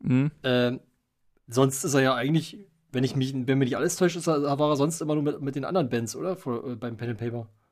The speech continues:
Speaker 1: Nee, er hat bei den, bei den Kirchen Pen and Papern war er ab und zu mal dabei.
Speaker 2: Ach so, stimmt, ja, stimmt. Du hast
Speaker 1: Beziehungsweise
Speaker 2: recht.
Speaker 1: sogar
Speaker 2: Äh, die hab
Speaker 1: relativ
Speaker 2: ich halt mal nicht
Speaker 1: regelmäßig.
Speaker 2: geguckt, ja.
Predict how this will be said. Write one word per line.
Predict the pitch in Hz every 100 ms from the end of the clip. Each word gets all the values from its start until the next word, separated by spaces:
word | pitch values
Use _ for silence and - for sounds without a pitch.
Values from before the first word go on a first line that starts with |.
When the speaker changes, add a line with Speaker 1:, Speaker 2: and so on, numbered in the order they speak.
| _
Speaker 1:
Nee, | 143 180
er | 208
hat | 160 -
bei | 156
den, | 151 147 -
bei | 143
den | 143 139
Kirchen | 220 226 165
Pen | 160 147
and |
Papern | - 127 131
war | 131 131
er |
ab | 123
und | 127
zu | -
mal | 127
dabei. | 120 117 113 113 - _ _ _ -
Speaker 2:
Ach | - 135
so, | 208 196
stimmt, | - 196 202 139
ja, | 143 156 151
stimmt. | - 143 110 - -
Du | 135 110 123
hast | 117
Speaker 1:
Beziehungsweise | 123 147 147 135
Speaker 2:
recht. | 135
Speaker 1:
sogar | 135
Speaker 2:
Äh, |
die |
hab | 139
Speaker 1:
relativ | 139 123
Speaker 2:
ich | -
halt | 135
mal | -
nicht | 120 120
Speaker 1:
regelmäßig. | 113
Speaker 2:
geguckt, | 147 -
ja. | 113